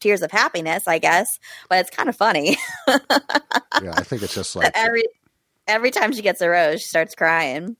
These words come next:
Speaker 2: I, I feel like
Speaker 1: But
Speaker 2: she's like, she has, like, a little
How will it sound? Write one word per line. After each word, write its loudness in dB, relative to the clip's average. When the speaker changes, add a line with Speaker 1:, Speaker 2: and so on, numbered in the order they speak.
Speaker 2:
I, -4
I 0
feel 2
like 4
Speaker 1:
But -4
Speaker 2:
she's -2
like, -6
she -4
has, -2
like, -4
a -6
little -4